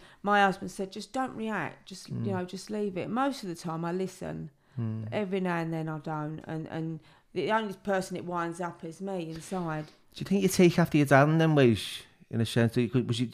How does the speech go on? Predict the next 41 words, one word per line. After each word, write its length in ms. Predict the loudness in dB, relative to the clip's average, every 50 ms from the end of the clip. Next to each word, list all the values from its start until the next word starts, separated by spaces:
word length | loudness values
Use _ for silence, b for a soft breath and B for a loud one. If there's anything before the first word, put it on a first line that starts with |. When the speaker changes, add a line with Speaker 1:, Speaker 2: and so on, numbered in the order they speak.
| 0
Speaker 2:
was 100 | 0 4 4
your 80 | 4
dad, 280 | 6 8 10 10 10 8
like, 180 | 6 4 4 4 0
really, 520 | 0 4 6 8 8 8 8 6 4 2 b b b b b b b b 2
like, 180 | 4 4 4
he, 280 | 2 -4 -4 -2 -2 -2
he 240 | 0 -2 -4 -4 -6 -18 -20 -14 -14 -14 -14 -14 -18 -18 -16
straight 300 | -4 2 2 2 4 4
away 240 | 2 4 4 4 4
he'd, 80 | 2 0 -6 -12 -4
he'd 100 | 0 2 4
Speaker 1:
Yeah, 120 | 8 8 8
you 60 | 8
Speaker 2:
react? 160 | 8 6 4
Speaker 1:
couldn't, 280 | 0 -2 -2 -2 -4 0
yeah, 300 | 2 4 4 4 4 2
there's 260 | 0 -4 -4 -4 -4
certain 400 | 0 2 2 2 2 0 -4 -6
things 360 | -4 -2 -2 -2 -2 -4 -6
you 100 | -8 -8
couldn't 300 | -8 -10 -10 -10 -10 -12
say, 340 | -10 -6 -4 -4 -2 -4 -4 -6
but 100 | -8 -8
you 100 | -8 -6
got 240 | -6 -8 -10 -10 -12
to 140 | -12 -10 -8
know 480 | -6 -4 -4 -2 -2 -2 -4 -4 -8 -10 _ -6
what 120 | -4 0
it 40 | 0
Speaker 2:
Yeah. 140 | 0 0 0
Speaker 1:
was. 360 | -2 -2 -4 -6 -8 -10 -18 b b b b b b b b b -4
Um, 200 | -4 -2 -2 0
even 280 | 0 0 0 -2 -4 -2
down 280 | 2 2 2 2 2
to 180 | -4 -8 -6 -6
eating 340 | -4 -6 -6 -8 -10 -10 -12
something. 580 | -12 -12 -12 -12 -12 -12 -10 -10 -8 -8 -8
If 120 | -10 -10 -10
you 80 | -8
want, 240 | -6 -4 -6 -6 -6